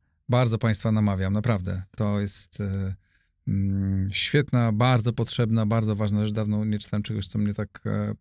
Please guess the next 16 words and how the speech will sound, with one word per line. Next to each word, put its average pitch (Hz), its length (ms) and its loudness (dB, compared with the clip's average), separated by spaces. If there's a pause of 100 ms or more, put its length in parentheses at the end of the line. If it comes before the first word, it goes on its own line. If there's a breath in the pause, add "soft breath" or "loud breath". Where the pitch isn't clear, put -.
(100)
poruszyło. 117 400 0
Owszem, 101 280 -2
jest 101 180 -6
też - 160 -8
kontekst, - 540 -2 (540 loud breath)
w - 40 -8
którym 113 240 0
jesteśmy, 104 540 0
ale 117 220 0
naprawdę 117 380 0
to, 117 100 -2
o, 107 1080 0
żeby 113 220 2
zrozumieć 131 460 6
Rosję 135 480 2
współczesną, 131 760 -2